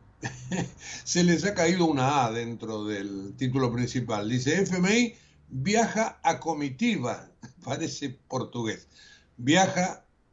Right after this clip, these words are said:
comitiva local a Washington. Encabezarán la negociación Rubinstein y Madcur.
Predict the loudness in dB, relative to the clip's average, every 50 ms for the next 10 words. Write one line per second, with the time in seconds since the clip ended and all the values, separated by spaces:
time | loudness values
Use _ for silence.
0 | _ _ _ _ _ _ _ _ -2 -2 0 0 -2 -2 -2 0 0 0 0 0
1 | 0 0 0 0 0 0 -2 -6 -10 -14 -16 -16 -16 -18 -20 -20 _ _ -20 -20
2 | -20 _ _ _ -8 -6 -4 -2 0 2 2 2 2 0 0 2 2 4 4 4
3 | 2 2 2 2 2 2 0 0 -2 -2 -2 -4 -6 -6 -4 -2 -2 -2 -2 -2
4 | 0 0 0 0 0 -2 -4 -8 -14 _ -6 -4 -2 -2 -2 -2 -2 -4 -6 -8
5 | -12 -14 -12 -12 -12